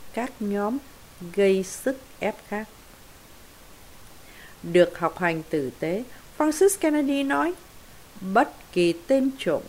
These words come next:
cắp, kẻ cướp, bất kỳ tên lừa gạt nào cũng đều biết cách ăn cắp, cướp, đoạt không gây đau cho một ai. Họ đều biết cách ăn cắp như những người ở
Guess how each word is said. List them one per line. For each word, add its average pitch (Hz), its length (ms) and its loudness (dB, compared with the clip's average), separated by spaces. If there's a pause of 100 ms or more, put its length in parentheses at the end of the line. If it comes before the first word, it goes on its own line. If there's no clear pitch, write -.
(140)
cắp, 311 180 0 (560)
kẻ 175 300 2 (120)
cướp, 269 240 2 (460)
bất - 320 4
kỳ 202 180 4
tên 311 340 4
lừa 180 420 6
gạt 170 380 2
nào 170 340 0 (240)
cũng 220 400 2
đều 165 300 8
biết 247 300 0 (320)
cách 320 160 -2 (140)
ăn 190 240 -4 (120)
cắp, 294 160 -4 (560)
cướp, 311 240 2 (680)
đoạt 160 240 0 (120)
không 294 320 2
gây 269 260 6
đau 247 340 2 (140)
cho 240 220 -2
một 165 380 -4
ai. 180 320 -6 (1500)
Họ 196 160 4
đều 185 320 8
biết 208 320 0 (240)
cách 381 160 0 (140)
ăn 302 240 2
cắp 381 420 -2
như 262 260 2
những 262 500 2
người 170 280 2
ở 147 280 -4